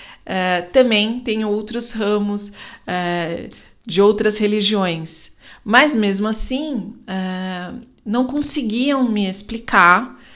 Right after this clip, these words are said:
por que que eu via tudo aquilo, aquilo que eu sentia. A espiritualidade era algo realmente oculto, né? Não era algo que as pessoas falavam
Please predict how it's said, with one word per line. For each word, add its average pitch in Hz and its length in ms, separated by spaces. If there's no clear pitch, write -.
por - 140
que - 140
que - 140
eu 302 80
via 180 400
tudo 170 280
aquilo, 196 720
aquilo 170 360
que 180 120
eu 170 60
sentia. 220 720
A 190 80
espiritualidade 175 1000
era 170 180
algo 165 300
realmente 208 1040
oculto, 254 720
né? 196 320
Não 185 260
era 180 220
algo 175 520
que 175 520
as 165 120
pessoas - 640
falavam 170 840